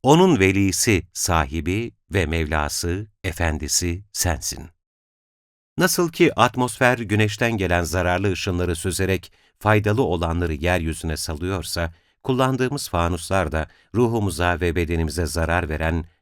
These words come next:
ne kadar zararlı unsur varsa hepsini dışarıda bırakıyor.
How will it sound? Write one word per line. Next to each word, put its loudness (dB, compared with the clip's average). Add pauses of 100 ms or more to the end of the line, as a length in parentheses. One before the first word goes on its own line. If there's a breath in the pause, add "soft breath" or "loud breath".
ne -8
kadar -2
zararlı -2
unsur -6
varsa -2 (240 soft breath)
hepsini -2
dışarıda -2
bırakıyor. -8